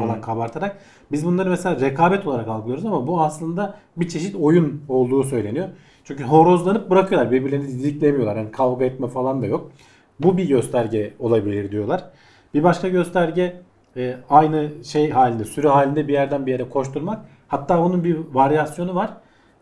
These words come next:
E, chicken running deniyor. <clears throat> Belki tavuklarla ilgili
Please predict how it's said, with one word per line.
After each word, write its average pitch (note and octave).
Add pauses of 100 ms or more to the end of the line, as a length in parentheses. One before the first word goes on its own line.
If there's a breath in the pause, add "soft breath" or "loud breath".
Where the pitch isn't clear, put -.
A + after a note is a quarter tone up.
E, B2
chicken E3+
running C3+
deniyor. B2+ (220)
<clears throat> B2
Belki B2+
tavuklarla C#3
ilgili C3+